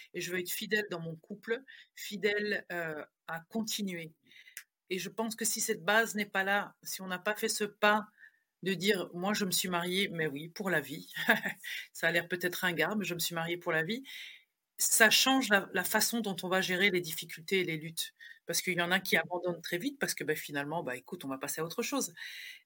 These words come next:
Donc, de, de se dire, voilà, moi, j'y suis pour la vie. Je, je, je crois vraiment que cette personne, le Seigneur, euh, nous a mis ensemble. Je crois vraiment que le Seigneur nous appelle ensemble,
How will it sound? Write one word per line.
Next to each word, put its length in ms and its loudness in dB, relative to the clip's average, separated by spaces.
Donc, 440 2
de, 180 4
de 180 2
se 100 -2
dire, 240 4
voilà, 260 4
moi, 140 4
j'y 160 0
suis 220 0
pour 160 -2
la 140 2
vie. 280 -6
Je, 260 0
je, 180 -2
je 320 -6
crois 300 -2
vraiment 340 0
que 120 -2
cette 200 0
personne, 360 0
le 80 -2
Seigneur, 460 -2
euh, 60 -4
nous 160 -4
a 60 2
mis 160 -2
ensemble. 420 -6
Je 80 -8
crois 220 -8
vraiment 320 -6
que 100 -18
le 60 -10
Seigneur 320 -8
nous 200 -6
appelle 360 -4
ensemble, 540 -4